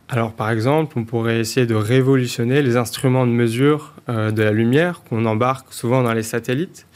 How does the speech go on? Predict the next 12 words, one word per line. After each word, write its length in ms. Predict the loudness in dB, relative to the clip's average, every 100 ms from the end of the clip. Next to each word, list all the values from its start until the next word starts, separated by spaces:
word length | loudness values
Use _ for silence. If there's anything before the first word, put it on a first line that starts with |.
| -20 _
ou 60 | 2
voire 240 | 2 2
même 160 | 0 2
dans 100 | 0
les 120 | 0
télescopes. 420 | 0 -2 -2 -4 -6
Vous 60 |
savez, 260 | -4 0 2
on 120 | 0
a 80 | 0
besoin, 420 | 0 0 0 -2 -6 -20 _
euh, 340 | -2 0 0